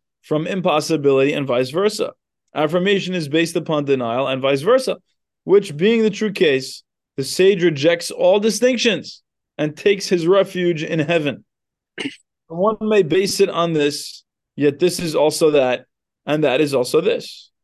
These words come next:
This also has its right and wrong, and that has its right and wrong. Does then the distinction between this and that really exist or not?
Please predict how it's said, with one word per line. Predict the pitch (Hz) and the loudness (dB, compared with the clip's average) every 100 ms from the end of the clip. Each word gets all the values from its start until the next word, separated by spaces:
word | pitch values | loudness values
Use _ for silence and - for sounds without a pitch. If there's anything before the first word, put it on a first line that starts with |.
| _ _ _ _ _ - | _ _ _ _ _ -4
This | 160 262 202 | 0 0 2
also | 247 277 240 180 | 0 2 2 4
has | 190 185 175 165 | 2 4 2 2
its | 196 156 | -2 2
right | 185 170 | 2 2
and | 165 | 2
wrong, | 156 165 170 | 2 2 0
and | 175 | 0
that | 175 175 165 | 2 0 -2
has | 175 170 156 - | -2 -2 -4 -2
its | 233 180 | -2 2
right | 165 151 | 2 2
and | 131 | -2
wrong. | 113 117 _ _ _ _ _ _ - 135 | -6 -10 _ _ _ _ _ _ -12 0
Does | 202 196 165 | 2 2 2
then | 202 175 143 - _ _ _ | 2 0 -4 -12 _ _ _
the | 147 147 | -2 0
distinction | 147 - 208 190 190 | 0 0 -4 -2 -2
between | 156 170 165 | -2 -2 -2
this | 151 160 165 | 2 2 2
and | 151 | -2
that | 165 156 | 0 2
really | 147 185 175 | 4 6 6
exist | 143 151 151 | 2 -2 -2
or | 180 | -2
not? | 240 - | -2 -4